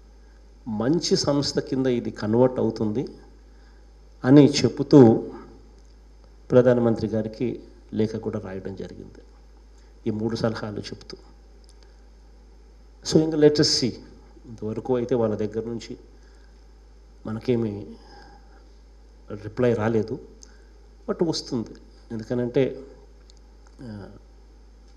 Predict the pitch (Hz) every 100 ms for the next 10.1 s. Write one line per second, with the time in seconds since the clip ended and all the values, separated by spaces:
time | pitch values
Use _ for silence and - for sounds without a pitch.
0 | - - - - - 113 107 - 120 120
1 | 123 - - - 120 107 107 - - -
2 | - - - - - 127 117 117 110 110
3 | 101 101 101 98 101 - - 110 107 110
4 | - 104 104 101 95 92 92 107 - -
5 | - - - - 143 139 151 165 165 151
6 | 127 123 113 113 104 107 110 165 - -
7 | - - - - 135 131 139 135 - -
8 | - - - - 107 127 131 135 131 117
9 | 117 - 117 - 117 117 110 110 - 117